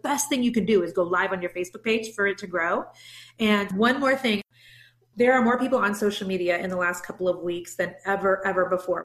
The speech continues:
And let me tell you something. People are craving relationships so much, and they're craving eye contact.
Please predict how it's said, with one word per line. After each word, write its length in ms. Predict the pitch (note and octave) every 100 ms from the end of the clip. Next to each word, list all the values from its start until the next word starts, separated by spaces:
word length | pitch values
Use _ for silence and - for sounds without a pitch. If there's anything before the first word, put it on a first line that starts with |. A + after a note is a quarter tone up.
| _
And 140 | G#3+ G#3
let 120 | A3+
me 100 | C#4+
tell 160 | B3+
you 100 | G3+
something. 460 | G3+ G3 - E3 E3 -
People 260 | A#3 A3+
are 160 | A#3 G#3
craving 720 | G3+ - - G3 G3 G3 G3+
relationships 760 | G3 F3+ F3 - F#3+ F#3 - -
so 160 | F3+
much, 280 | F3 F3 -
and 120 | G#3+ G3+
they're 80 |
craving 440 | F#3+ - F3+ F3+ F3+
eye 120 | E3
contact. 600 | E3 - F3+ - - -